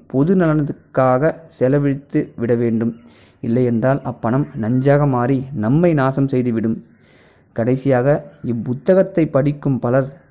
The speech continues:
தங்கள் அறியாமையை உணர்வார்களே ஆனாலும், ஒருவர் ஒரு பைத்தியக்காரனிடம் சென்று,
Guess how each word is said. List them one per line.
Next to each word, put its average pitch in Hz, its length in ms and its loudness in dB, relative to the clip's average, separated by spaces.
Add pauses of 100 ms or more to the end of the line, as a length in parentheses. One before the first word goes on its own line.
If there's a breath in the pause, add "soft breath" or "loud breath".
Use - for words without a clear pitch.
(140)
தங்கள் 123 460 -2
அறியாமையை 135 880 0 (380 loud breath)
உணர்வார்களே 147 800 4
ஆனாலும், 120 680 0 (280 loud breath)
ஒருவர் 151 440 2
ஒரு 120 300 -2
பைத்தியக்காரனிடம் 139 1040 2
சென்று, 135 500 0